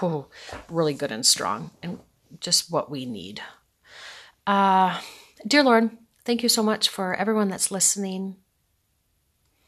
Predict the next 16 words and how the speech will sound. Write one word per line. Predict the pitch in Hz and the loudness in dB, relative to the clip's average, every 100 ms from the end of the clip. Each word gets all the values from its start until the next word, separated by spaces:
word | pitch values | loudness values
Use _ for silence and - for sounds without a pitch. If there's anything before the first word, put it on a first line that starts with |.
| - - _ | -14 -14 _
Will | 220 214 | 2 2
you | 196 202 220 240 254 277 - | 2 0 2 2 2 0 0
remind | 214 202 185 170 165 165 165 - | 0 0 2 0 0 -2 -6 -8
everybody | 185 190 175 185 180 | -6 -6 -4 -6 -6
that's | 180 180 - | -8 -6 -6
listening | 185 170 - 185 180 | -6 -4 -2 -2 -6
that | 180 180 | -8 -8
you're | 175 | -10
there | 165 175 175 | -8 -8 -10
for | - - 170 175 180 180 | -12 -14 -8 -6 -6 -6
them, | 175 190 185 165 _ _ _ _ _ _ _ _ | -8 -10 -12 -16 _ _ _ _ _ _ _ _
that | - | -10
you're | 226 220 | -4 0
not | 214 | 0
against | 196 - - - - | -2 -8 -6 -2 -2
them? | 175 180 175 | -4 -14 -16